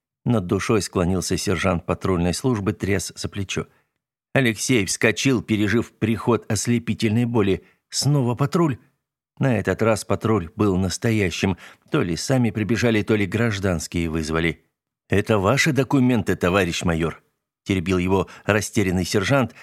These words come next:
вглядываясь в свете фонаря в служебное удостоверение Лаврова. «А что, не похож? Дай сюда!» Алексей отобрал у служивого корочки,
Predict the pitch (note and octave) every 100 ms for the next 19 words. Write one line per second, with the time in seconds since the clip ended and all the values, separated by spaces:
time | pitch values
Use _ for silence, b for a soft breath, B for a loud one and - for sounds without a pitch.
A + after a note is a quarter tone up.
0 | B F#2+ A#2+ C3+ A2 G#2+ G#2 - - A#2+
1 | A2+ F#2+ A2 A2+ B2+ A2 - G#2 A#2 F2+
2 | G#2 G2+ - G2 - G2+ F#2+ F2+ E2+ F2
3 | F2+ F#2 F2 C#2+ - _ _ _ _ _
4 | _ _ _ - - - - A#2 G2+ F#2+
5 | F#2 E2+ A2+ A#2+ - - _ _ - E2
6 | A#2 - G2 F#2+ D2+ - _ _ _ -
7 | G2 F2+ - E2+ F#2 F2 F#2+ F#2 G#2 -
8 | G2+ F#2+ F#2+ F2+ F2+ - B2 G#2 - A2